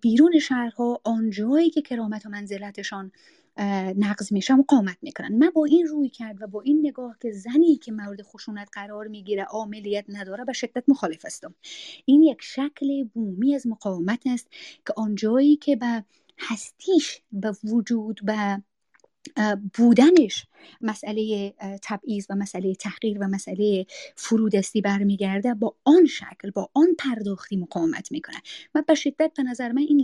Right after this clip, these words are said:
لنز یک مقدار ما باید جابجا بکنیم در مورد فهم ما از شیوه‌های مقاومت متکثر زنان در روستاها و به نظر من مسئله داره که تصور بکنیم اون جایی که خشونت صورت می‌گیره به خاطر عزیز که آن زن قربانی است.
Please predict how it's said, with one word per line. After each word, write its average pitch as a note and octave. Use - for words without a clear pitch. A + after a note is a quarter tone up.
لنز D4
یک C#4+
مقدار B3
ما B3+
باید A3+
جابجا G#3
بکنیم B3
در G#3
مورد G3
فهم B3+
ما A#3
از G#3
شیوه‌های G3+
مقاومت G#3
متکثر G#3+
زنان G#3+
در G3
روستاها F#3
و G#3+
به G#3
نظر F#3+
من G3
مسئله G3
داره A3+
که A#3
تصور A3
بکنیم A3+
اون G3
جایی G#3+
که A#3
خشونت G3+
صورت G3
می‌گیره G3+
به A3
خاطر G3+
عزیز G#3
که G#3+
آن G3+
زن F#3
قربانی -
است. -